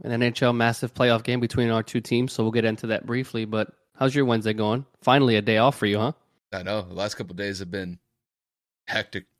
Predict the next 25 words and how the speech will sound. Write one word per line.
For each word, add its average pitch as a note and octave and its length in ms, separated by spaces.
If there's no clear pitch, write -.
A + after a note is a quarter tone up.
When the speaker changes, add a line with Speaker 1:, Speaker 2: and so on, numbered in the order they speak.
Speaker 2:
to G#2 60
say A#2 120
the F#2 80
least. F2 400
But, G2 200
uh, F2+ 200
no, D3 120
it C#3+ 40
was A#2 120
a - 20
good B2 160
day B2 100
to A2 80
recover G2+ 480
and F2 100
just F#2+ 160
a G2 40
good F#2+ 180
day F#2+ 200
to E2+ 220
sit C#3+ 200
back C3+ 200
down C3 200
over B2+ 200
here B2+ 360